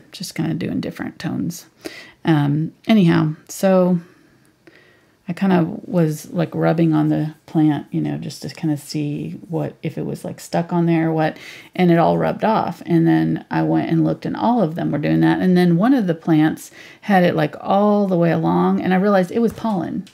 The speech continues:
It's pollen getting caught in the, on my plants. I've got so much pollen going on that, yeah. So I thought,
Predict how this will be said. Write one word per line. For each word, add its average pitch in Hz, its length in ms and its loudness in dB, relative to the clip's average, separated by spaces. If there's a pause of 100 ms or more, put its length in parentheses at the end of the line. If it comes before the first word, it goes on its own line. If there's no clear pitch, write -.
It's 185 200 0
pollen 175 420 0
getting 165 200 0
caught 165 380 -4
in 170 220 0
the, 160 240 -2 (520)
on 180 220 4
my 170 140 4
plants. 180 360 -2
I've 175 200 -2
got 170 180 2
so 190 140 -2
much 190 180 -2
pollen 170 600 2 (500)
going 165 240 4
on 156 420 2
that, 151 380 -2
yeah. - 260 -4
So - 220 -6
I 175 80 -2
thought, 170 320 -4